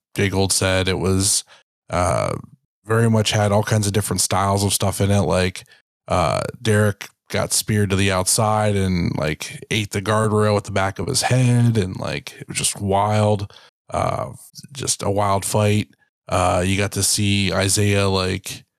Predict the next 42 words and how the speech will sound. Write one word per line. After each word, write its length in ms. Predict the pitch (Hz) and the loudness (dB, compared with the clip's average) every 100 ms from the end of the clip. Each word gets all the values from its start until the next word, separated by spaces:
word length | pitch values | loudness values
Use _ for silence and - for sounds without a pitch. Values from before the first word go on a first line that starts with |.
| _ _ | _ _
go 160 | 104 101 | 0 0
up 100 | - | 0
against 380 | 92 98 92 | 0 0 0
these 140 | 98 - | -2 -2
three 200 | 101 101 | -2 -2
guys. 760 | 104 101 104 104 104 98 - - _ _ - | 2 2 4 4 4 2 -2 -6 _ _ -4
You 100 | 101 | -2
got 120 | 95 | 0
to 80 | 90 | -2
see 220 | - 101 | 0 0
some 220 | - 92 | -2 -2
fun 280 | - 98 95 | 0 0 0
comedy 400 | - 104 101 104 | 0 0 2 0
stuff 440 | - 101 98 - | 0 0 -2 -2
with 340 | - 85 82 - | -4 -2 -2 0
Levi. 800 | 113 123 117 117 113 107 110 107 _ _ _ - | 2 4 4 2 4 4 2 0 _ _ _ -8
Uh, 320 | 85 87 82 | -2 0 0
this 180 | 92 113 | 0 0
was 160 | 123 120 | 0 0
just 240 | 147 - | -2 -2
good 160 | 151 139 | -2 -2
stuff 420 | - 123 98 - | 0 0 -2 -4
all 300 | 92 107 107 | 0 2 2
the 40 | |
way 140 | 110 104 | 2 2
around. 400 | 95 104 95 95 | 2 2 0 -2
I 80 | - | 0
was, 160 | 101 98 | 0 0
I, 200 | - 104 | 0 0
this 280 | 101 117 - | 0 0 0
was 100 | 117 | -2
probably 300 | 123 123 117 | 0 2 2
my 240 | 107 107 | 2 2
match 380 | 101 104 104 - | 2 2 0 -2
of 60 | |
the 60 | 92 | 0
night. 200 | 98 92 | 0 0
I 60 | 95 | 0
really 260 | 95 98 | 2 2
enjoyed 240 | 95 98 95 | 2 0 2
this 180 | 95 - | 0 0
match. 480 | 95 90 92 - | -2 -2 -4 -6